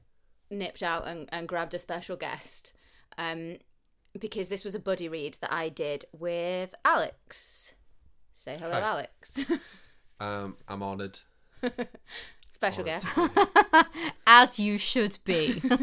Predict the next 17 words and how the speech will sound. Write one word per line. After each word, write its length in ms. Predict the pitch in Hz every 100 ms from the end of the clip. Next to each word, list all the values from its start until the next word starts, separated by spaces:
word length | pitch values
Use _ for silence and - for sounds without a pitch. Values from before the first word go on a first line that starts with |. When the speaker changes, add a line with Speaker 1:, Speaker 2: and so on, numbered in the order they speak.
| 311
Speaker 3:
<laughs> 200 | 294 381
Speaker 2:
Yeah, 400 | 262 - 196 107 104
no, 220 | 156 98 - -
one 160 | 110
hundred 260 | 135 139 101
percent. 380 | - 95 90 - - - -
Um, 400 | 101 101 101 98 - - - 392 - 539 - 571 554 -
long-time 480 | 104 104 - 98
fan, 320 | 95 95 98 98
first 460 | - 101 98 -
time 400 | - 95 95 92 - _ _ - - - -
Speaker 1:
Caller? 400 | - 214 202 294 320
Speaker 2:
First 560 | 262 523 - 480 -
time 160 | 381 -
caller. 320 | 403 - 440 -
Speaker 1:
<laughs> 60 | - 415
Speaker 2:
Yeah. 320 | - 403 -